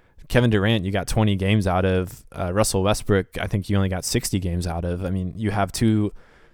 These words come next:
two of the ten best players in the N B A, and you didn't get a full season out of them combined. Uh, yeah,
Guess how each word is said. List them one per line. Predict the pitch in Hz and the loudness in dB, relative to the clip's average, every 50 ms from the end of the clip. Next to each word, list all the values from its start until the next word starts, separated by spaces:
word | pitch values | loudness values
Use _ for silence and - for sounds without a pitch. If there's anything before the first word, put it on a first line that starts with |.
| - | -2
two | - - 147 147 | 4 6 6 6
of | |
the | 131 127 | 6 4
ten | - 131 123 123 | 2 2 2 4
best | 120 117 110 - | 4 4 2 2
players | - 113 113 110 107 104 | 2 4 4 4 4 2
in | 101 | 2
the | 101 92 | 2 2
N | 98 104 | 2 2
B | 101 101 98 | 2 2 2
A, | 98 110 110 107 101 98 95 92 - | 2 4 4 4 2 2 0 -2 -6
and | - 98 98 95 95 95 95 92 80 | -6 -4 -4 -2 -2 -2 -4 -4 -4
you | 104 104 | -2 0
didn't | 101 107 104 98 98 | 2 2 2 2 2
get | 104 101 | 0 0
a | |
full | - - 104 98 95 | 0 2 2 2 2
season | - - 98 101 101 101 | 0 0 0 2 2 2
out | 95 92 92 | 2 2 0
of | 92 | 0
them | 95 90 90 | 0 -2 -2
combined. | 90 - 95 87 85 - 92 98 98 95 92 90 90 87 - - - _ _ _ _ _ - - - - | -2 -2 -2 -2 -2 -2 0 0 0 0 0 0 -2 -2 -4 -8 -14 _ _ _ _ _ -20 -20 -16 -12
Uh, | 95 95 90 90 90 90 87 92 _ _ _ _ - - _ _ - | -8 -8 -6 -4 -6 -6 -8 -10 _ _ _ _ -20 -20 _ _ 0
yeah, | 127 156 - - | 0 0 0 0